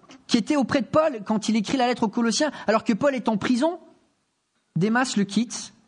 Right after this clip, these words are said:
parce qu'il est égoïste et parce qu'il aime l'argent.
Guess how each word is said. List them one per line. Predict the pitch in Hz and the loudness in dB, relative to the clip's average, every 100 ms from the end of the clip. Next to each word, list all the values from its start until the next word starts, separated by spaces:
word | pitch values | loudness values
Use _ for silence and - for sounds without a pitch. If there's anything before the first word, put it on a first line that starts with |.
| _ _ - | _ _ -6
parce | 160 | -6
qu'il | - 180 | -2 -2
est | 170 | 0
égoïste | 170 170 170 214 - - - _ _ - | 0 0 -2 -6 -12 -18 -20 _ _ -6
et | |
parce | 135 156 | -4 -4
qu'il | - 156 | -2 -2
aime | 147 | -2
l'argent. | 143 139 127 131 | -2 -4 -4 -6